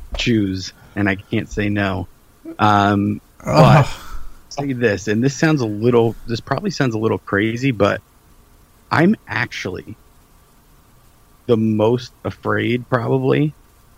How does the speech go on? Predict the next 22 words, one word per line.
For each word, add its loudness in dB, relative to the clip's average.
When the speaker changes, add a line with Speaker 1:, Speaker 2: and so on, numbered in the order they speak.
Speaker 1:
of 4
Rodriguez. -4
Speaker 2:
Yeah. 6
Speaker 1:
I 4
just -4
feel -2
every -2
time -4
he -2
faces -8
the -2
Yankees, 0
whether 2
he's -2
having 0
a 0
good 0
year, 2
bad 0
year, 0
in 2
between, 0